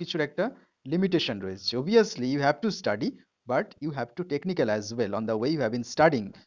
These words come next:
তুমি যে পড়াশোনা করছো, তার মধ্যে তোমাকে হার্ডশিপের সাথে টেকনিক্যালিটি ফলো করতে হবে। সেই টেকনিক্যালিটির কথা আমি ডিসকাস করব। কিভাবে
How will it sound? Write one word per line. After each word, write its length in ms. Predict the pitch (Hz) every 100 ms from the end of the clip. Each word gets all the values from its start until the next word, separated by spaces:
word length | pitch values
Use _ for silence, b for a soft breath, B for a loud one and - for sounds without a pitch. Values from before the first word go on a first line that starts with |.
| _
তুমি 120 | 143 151
যে 40 | 123
পড়াশোনা 340 | 143 143 165 117
করছো, 240 | 110 - 190
তার 120 | 131 127
মধ্যে 180 | 123 147
তোমাকে 260 | 123 123 208 285 _ _ _ -
হার্ডশিপের 440 | 127 - 175 175 -
সাথে 160 | 120 156 151
টেকনিক্যালিটি 540 | 143 160 156 131 131 104
ফলো 140 | - -
করতে 200 | - 98
হবে। 140 | - 143 b b
সেই 120 | 160 156
টেকনিক্যালিটির 640 | 160 190 196 156 127 147 143
কথা 140 | 117 190 135
আমি 80 | 123
ডিসকাস 280 | 123 - 123 -
করব। 160 | 107 101 98 _ -
কিভাবে 300 | 151 165